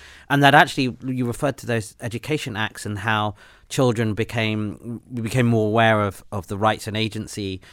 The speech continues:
of children, and, and perhaps this effect going through that is now maybe children have too much rights and agency over how they, they like to eat. But that essentially the more progressive politicians or the progressive wings at that time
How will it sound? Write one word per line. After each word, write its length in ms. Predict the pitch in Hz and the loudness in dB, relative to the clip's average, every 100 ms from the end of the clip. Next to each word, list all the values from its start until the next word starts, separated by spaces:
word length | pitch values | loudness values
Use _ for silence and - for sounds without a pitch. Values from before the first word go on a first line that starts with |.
| - _ 113 | -20 _ 0
of 280 | 110 101 - | 0 -2 -6
children, 460 | 123 107 98 95 | -2 -2 -2 -6
and, 140 | 92 95 | -6 -6
and 200 | 98 95 | -8 -8
perhaps 300 | - 117 - | -2 -4 -2
this 200 | 104 95 - | -8 -8 -8
effect 400 | 107 - 107 - | -4 0 0 0
going 240 | 117 104 95 | -2 -2 -2
through 240 | 120 110 | 0 2
that 240 | 104 104 | 2 0
is 80 | 104 | -2
now 140 | 104 104 | -6 -4
maybe 260 | 107 107 | -4 -6
children 300 | - 127 107 | -6 -6 -4
have 140 | 107 - | -6 -4
too 140 | 139 | -2
much 300 | 127 - - | 0 -2 -4
rights 260 | 110 - 110 | -6 -6 -8
and 80 | |
agency 580 | 107 104 104 - 113 104 - - - _ 123 | -6 -6 -10 -8 -6 -6 -10 -20 -20 _ 2
over 240 | 120 107 | 2 2
how 200 | 107 113 | 2 0
they, 300 | 101 104 101 - | 2 -2 -4 -8
they 160 | 101 104 | -8 -4
like 220 | 110 - | -4 -6
to 140 | - | -2
eat. 180 | 147 - | -2 -2
But 140 | 117 | 0
that 200 | 127 120 - - - | 4 2 0 -20 -8
essentially 640 | 117 170 165 135 131 120 104 - - _ - | -2 2 2 0 -2 -2 -4 -12 -20 _ -2
the 100 | 131 | 2
more 180 | 135 123 | 4 6
progressive 840 | - 104 151 160 - 120 101 - - - - | 4 4 4 4 2 0 -2 -14 -20 -20 -4
politicians 640 | 127 113 - 113 101 95 | -2 -2 -4 -6 -6 -8
or 60 | 101 | -8
the 100 | 101 | -8
progressive 540 | 113 135 143 - 110 | -4 0 0 0 -6
wings 360 | 110 110 98 117 | -4 -4 -4 -6
at 120 | 92 | -6
that 160 | 110 | -8
time 420 | - 135 120 104 | -6 -2 0 -2